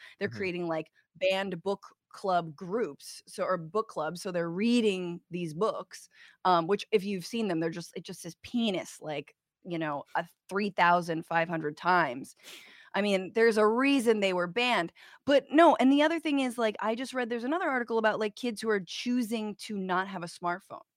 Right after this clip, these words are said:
Speaker 1: So they
Speaker 2: Yeah.
Speaker 1: have just flip phones and flip phones instead. They can make emergency calls, text, whatever, but they're not, like, constantly scrolling,
Speaker 2: Yeah.
Speaker 1: um, you know, in their sort of, yeah, s-,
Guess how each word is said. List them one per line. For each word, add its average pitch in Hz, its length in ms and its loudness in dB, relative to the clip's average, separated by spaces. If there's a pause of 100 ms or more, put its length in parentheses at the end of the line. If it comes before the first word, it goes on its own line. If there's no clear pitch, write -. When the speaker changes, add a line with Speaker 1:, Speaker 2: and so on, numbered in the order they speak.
(500)
Speaker 1:
So - 160 -2
they 208 120 -2
Speaker 2:
Yeah. 202 60 -8
Speaker 1:
have 202 260 -4
just 202 260 -10
flip - 240 -6
phones 170 280 -4
and 170 120 -8 (200)
flip - 300 -8 (140)
phones 180 360 -4
instead. 175 640 2 (300)
They - 80 -12
can 180 140 -8
make 196 240 -4 (120)
emergency 190 460 0
calls, 180 460 2
text, - 380 -6
whatever, 175 500 2
but 165 220 -6
they're 175 120 -4
not, 175 260 -4
like, 170 200 -8 (180)
constantly 185 1040 -10
scrolling, 160 760 -6 (400)
Speaker 2:
Yeah. 113 220 0
Speaker 1:
um, 160 180 -4
you 170 120 -6
know, 156 80 -4
in 156 100 -6
their 160 220 -6 (260)
sort 175 200 -8
of, 156 100 -6 (260)
yeah, 156 240 -8 (160)
s-, - 260 -20